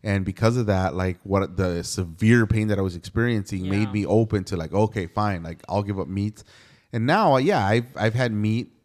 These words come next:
Speaker 1: on a few things here and there, but I haven't had, like, a burger. I haven't had,
Speaker 2: Yeah.
Speaker 1: no, I had a slice of pizza. I haven't
Speaker 2: When?
Speaker 1: had hot dogs,
Speaker 2: When did you
Speaker 1: which
Speaker 2: have
Speaker 1: is,
Speaker 2: pizza?
Speaker 1: I forgot one day that we, I don't know.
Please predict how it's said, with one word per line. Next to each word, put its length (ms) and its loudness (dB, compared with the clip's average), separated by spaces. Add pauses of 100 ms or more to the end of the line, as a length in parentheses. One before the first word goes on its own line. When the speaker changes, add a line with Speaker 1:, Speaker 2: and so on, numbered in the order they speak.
(120)
Speaker 1:
on 200 0
a 60 -2
few 260 0
things 360 -4
here 200 0
and 160 -2
there, 320 0
but 320 0
I 140 0
haven't 280 -2
had, 240 -4
like, 180 -6
a 40 -10
burger. 600 0 (400)
I 80 0
haven't 300 -2
had, 500 -2 (880)
Speaker 2:
Yeah. 220 -20
Speaker 1:
no, 80 4
I 80 4
had 140 0
a 40 -2
slice 260 -6
of 80 -10
pizza. 600 -4 (340)
I 80 0
haven't 220 -2
Speaker 2:
When? 80 0
Speaker 1:
had 160 0
hot 360 0
dogs, 480 0
Speaker 2:
When 120 -4
did 60 -2
you 20 -2
Speaker 1:
which 100 0
Speaker 2:
have 80 -2
Speaker 1:
is, 80 -6
Speaker 2:
pizza? 360 -8 (400)
Speaker 1:
I 100 -8
forgot 360 -6
one 160 -4
day 140 -2
that 120 -4
we, 800 -6 (920)
I 140 -2
don't 120 -2
know. 160 -14